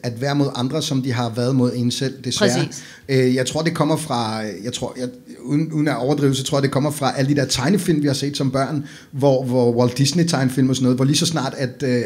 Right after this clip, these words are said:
Speaker 1: at, øh, den, den, som man har fulgt i, i Cinderella, lige så snart hun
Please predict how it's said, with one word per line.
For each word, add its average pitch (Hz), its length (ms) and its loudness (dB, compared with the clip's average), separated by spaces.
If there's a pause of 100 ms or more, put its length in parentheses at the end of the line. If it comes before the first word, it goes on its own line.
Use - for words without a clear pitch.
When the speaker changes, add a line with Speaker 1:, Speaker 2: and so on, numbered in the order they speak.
Speaker 1:
at, 123 280 -4
øh, 117 140 2 (300)
den, 143 200 0
den, 143 140 2
som 143 160 0
man 131 100 2
har 123 120 0 (180)
fulgt 156 440 0 (540)
i, 123 260 -4
i 117 100 -4
Cinderella, 127 560 4
lige 139 140 2
så - 80 -4
snart 135 220 0
hun 147 260 0